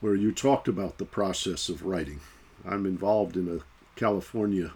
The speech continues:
Sausalito-based, uh, writing group, and, uh, you talked about Gerard said he believed that the best novelists read their first drafts and see right through them.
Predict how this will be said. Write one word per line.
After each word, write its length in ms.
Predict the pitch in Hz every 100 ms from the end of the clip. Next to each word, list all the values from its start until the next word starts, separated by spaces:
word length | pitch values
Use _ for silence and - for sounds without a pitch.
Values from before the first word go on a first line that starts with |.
| -
Sausalito-based, 1200 | - 117 - 101 110 104 90 90 90 - - -
uh, 200 | 87 87 - - - - - - -
writing 340 | 110 117 101 87
group, 300 | 80 76 - - - - - - - -
and, 540 | 80 82 78 80 87
uh, 40 | 80 - - - - - - - - - - 101
you 80 |
talked 320 | - 127 123 123
about 260 | 117 113
Gerard 580 | 90 98 113 135 123 101
said 340 | - 110 95 87 - - - - - - - - - - -
he 80 | 117
believed 400 | 104 139 160 131
that 180 | 131 -
the 80 |
best 360 | 95 123 131 -
novelists 680 | 120 135 104 95 85 - 107
read 240 | 117 123
their 140 | 104
first 380 | 98 - 156 -
drafts 420 | 110 107 98 -
and 120 | 101 95
see 300 | - 170 143
right 300 | 131 123 120
through 300 | - 185 117
them. 260 | 82 64